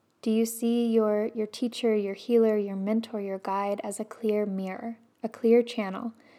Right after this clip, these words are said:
not just reflecting, you know, their stuff to you? And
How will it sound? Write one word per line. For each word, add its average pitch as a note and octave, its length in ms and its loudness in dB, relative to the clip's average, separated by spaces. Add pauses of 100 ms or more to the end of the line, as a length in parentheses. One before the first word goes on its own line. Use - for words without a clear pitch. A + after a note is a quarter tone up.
(640)
not A3+ 260 6
just D4 240 -2
reflecting, G#3 720 0
you G3+ 120 -4
know, F3+ 260 -4
their G3 240 2
stuff - 400 -12
to - 140 -12
you? C#4 260 -6 (220)
And G3 440 -4